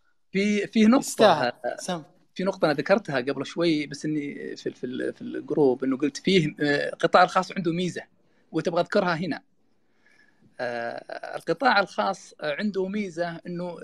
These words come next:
Speaker 1: إنه اتخاذ القرار فيه بشكل سريع. يعني، آه، وهذا المفروض يستفيد منها. يعني، مثلًا، آه،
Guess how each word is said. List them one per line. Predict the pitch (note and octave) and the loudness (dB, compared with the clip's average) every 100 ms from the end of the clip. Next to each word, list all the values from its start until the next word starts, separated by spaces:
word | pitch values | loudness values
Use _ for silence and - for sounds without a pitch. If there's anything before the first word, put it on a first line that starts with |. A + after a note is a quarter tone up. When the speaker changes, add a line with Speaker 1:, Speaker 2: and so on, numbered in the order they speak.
| E3 | -6
Speaker 1:
إنه | D#3 D#3 | -4 -6
اتخاذ | D#3 - - G#3 | -8 -6 0 2
القرار | F3 - F#3 F3 | 2 0 0 0
فيه | - F3 | -4 -10
بشكل | D3 D#3+ D#3+ | -8 -10 -10
سريع. | - C3+ C#3 - _ _ _ _ _ _ - - _ - | -10 -4 -4 -6 _ _ _ _ _ _ -20 -20 _ -4
يعني، | C#3 B2 C3+ B2+ - | -2 -2 -4 -4 -8
آه، | C3+ C#3 | -8 -6
وهذا | C3 F#3 G3+ F#3 | 0 2 4 2
المفروض | E3+ G3 F#3+ | 0 -4 -6
يستفيد | - F3+ F3 | -6 -8 -6
منها. | D#3 A#2+ | -6 -6
يعني، | A#2+ B2+ | -6 -4
مثلًا، | D#3+ - F3 D3 D3 | -4 -4 -4 -4 -6
آه، | - - - - - | -10 -8 -6 -8 -10